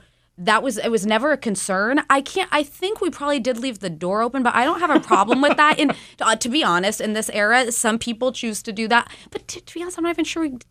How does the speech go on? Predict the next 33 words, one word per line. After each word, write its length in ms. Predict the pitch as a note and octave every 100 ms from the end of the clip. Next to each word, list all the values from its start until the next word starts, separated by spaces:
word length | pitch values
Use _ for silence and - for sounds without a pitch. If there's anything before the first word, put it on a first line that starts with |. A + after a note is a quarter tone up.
| -
but 260 | G#3+ C#4 - -
anyway, 260 | E4 D4 F#3 A#3+
I 140 | D4+
advised 320 | D4+ C4+ B3
him 100 | G#3+
countless 540 | - A3+ A3 A3+ A3 -
times 360 | G#3 F#3+ F3
one-on-one 560 | E3+ F3+ F#3 F#3 F3 E3
as 100 | D#3
a 40 |
female 280 | E3 F#3 E3+
advisor. 380 | D#3+ G#3+ A#3+ G#3 - _ _
We 220 | G#3 C#4
also 220 | F#4+ F#4 C4+
had 180 | A#3+
more 340 | G3 G#3 G#3+ C#4+
senior 460 | - - G#3+ G#3+
staff 360 | G#3+ - E3 F3
heading 240 | F#3 F#3
departments 600 | F3 - D#3+ D3 F#3 F3
within 220 | F#3 F3+ E3+
the 40 |
Office 260 | D#3 - -
of 80 | E3+
the 80 |
Vice 240 | D#3 D#3 -
President 400 | D#3+ D#3 F#3+ -
that 120 | F3+
were 140 | F3
women 380 | E3 F3+ F3 E3+
than 140 | D#3+ D3+
were 100 | C#3+
men. 420 | E3 D3+ F#2+